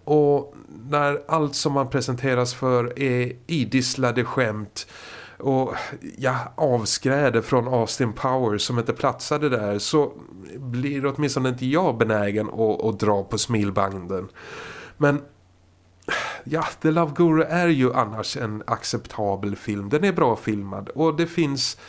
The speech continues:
ett, eh, par visuellt tilltalande sekvenser som jag uppskattade. Skådespelarna är,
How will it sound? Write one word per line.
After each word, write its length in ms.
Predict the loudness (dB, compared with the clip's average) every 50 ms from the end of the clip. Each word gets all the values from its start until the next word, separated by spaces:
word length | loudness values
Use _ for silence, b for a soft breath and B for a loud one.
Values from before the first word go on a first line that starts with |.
| B B B B B
ett, 400 | B -2 -2 -4 -16 -12 -4 0
eh, 180 | 2 4 4 2
par 380 | 0 -4 -4 0 2 2 2
visuellt 460 | 2 2 0 0 2 2 2 2 2
tilltalande 600 | 0 0 -2 -2 0 0 0 2 2 2 0 0
sekvenser 600 | -2 -2 -4 -4 -2 0 -2 0 0 -2 -2 -2 -2
som 220 | -2 0 -2 0
jag 80 | 0 0
uppskattade. 760 | 0 0 -2 -2 -2 -2 -2 -2 -4 -6 -4 -4 -4 -4 -6 B B B B B B B
Skådespelarna 1000 | -10 -4 -2 2 2 2 2 0 -2 0 2 2 4 4 4 4 2 2 0 0
är, 320 | 2 2 2 2 2 0